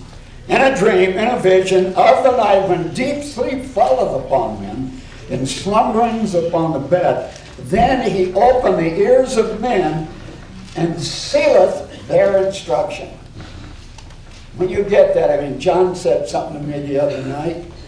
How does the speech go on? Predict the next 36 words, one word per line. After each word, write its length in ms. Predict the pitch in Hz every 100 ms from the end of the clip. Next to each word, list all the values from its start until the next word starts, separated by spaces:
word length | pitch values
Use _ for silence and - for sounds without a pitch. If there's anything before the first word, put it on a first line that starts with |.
| - - - -
the 80 | 135
other 300 | 147 127 127
day, 400 | 180 175 - 143
he 100 | 135
said, 400 | - 139 131 127
uh, 460 | 120 117 90 - - -
you 120 | 127 -
call 240 | 131 143 131
me 100 | 131
on 200 | 123 123
that. 200 | 123 - - - - -
I'm 160 | 185 -
still 260 | - 180
looking 400 | 165 147 151 127
at 140 | 123 -
that 260 | 113 -
vision, 460 | - 117 131 - 123
still 360 | - 147 - -
thinking 340 | 151 - -
about 320 | - 101 82
it, 100 | - - - - - - -
'cause 240 | 156 147
it's 160 | 131 -
very 340 | 131 156 202
significant. 760 | - 143 127 131 - - - 101
There's 240 | 135 143
no 140 | 160 147
question, 600 | - 143 - - 95 107
life 320 | 123 131 -
and 180 | 110 104
death 320 | 113 117 -
and 120 | 98
the 200 | 98 117
rest. 240 | 127 - - - - - - - - - - - - - - - - - - -
But, 320 | 170 175 -
uh, 420 | 190 170 - -